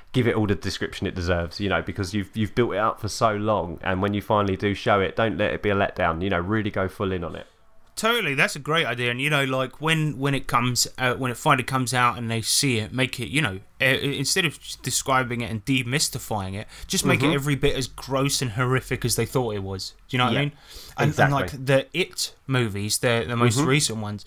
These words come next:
Speaker 2: are pretty good at that type of shit.
Speaker 1: Yeah,
Speaker 2: 'Cause
Speaker 1: yeah,
Speaker 2: even when
Speaker 1: exactly.
Speaker 2: you see Pennywise, they keep it creepy with those, like, rows and rows and rows of hooked teeth and shit like
Speaker 1: Mm-hmm.
Speaker 2: that. You know, yeah.
Speaker 1: Yeah,
Speaker 2: Yeah, that's
Speaker 1: totally.
Speaker 2: a, that's a good one, man.
Speaker 1: Thanks, mate.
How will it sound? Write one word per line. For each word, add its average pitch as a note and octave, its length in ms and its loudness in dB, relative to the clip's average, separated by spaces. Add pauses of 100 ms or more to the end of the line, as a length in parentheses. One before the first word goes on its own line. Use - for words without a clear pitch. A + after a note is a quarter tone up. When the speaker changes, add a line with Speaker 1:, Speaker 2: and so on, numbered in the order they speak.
(280)
Speaker 2:
are - 60 -14
pretty B2+ 260 -6
good G#2+ 160 -8
at F#2+ 80 -10
that F#2+ 180 -10
type G2+ 220 -14
of G2+ 60 -10
shit. G2 200 -8
Speaker 1:
Yeah, G2+ 160 4
Speaker 2:
'Cause - 260 4
Speaker 1:
yeah, G#2+ 280 8
Speaker 2:
even F3+ 160 0
when F3+ 120 2
Speaker 1:
exactly. F#2 220 4
Speaker 2:
you F2 60 4
see D#3 220 0
Pennywise, A#2 580 -2
they A2 80 0
keep C#3 340 0
it - 80 -8
creepy G#2 320 -4
with G#2 140 -8
those, G#2+ 200 -2
like, A2+ 200 -4
rows A#2 480 2
and A2 120 -2
rows A2+ 240 2
and G#2 140 -4
rows G#2+ 280 0
of G2+ 100 -6
hooked - 500 -4
teeth - 380 -4
and G2+ 180 -8
shit - 180 -4
like A2+ 120 2
Speaker 1:
Mm-hmm. C#3+ 240 4
Speaker 2:
that. - 60 -12 (420)
You A#2 80 0
know, G2+ 160 2 (200)
yeah. A#2+ 260 2 (200)
Speaker 1:
Yeah, C#3 240 2
Speaker 2:
Yeah, D#3+ 60 2
that's E3+ 100 4
Speaker 1:
totally. A#2+ 220 4
Speaker 2:
a, - 20 4
that's B2+ 220 0
a A#2 40 -8
good A#2 140 -2
one, G2 160 -2
man. F#2+ 200 -6 (1200)
Speaker 1:
Thanks, - 180 -14
mate. C3+ 220 -4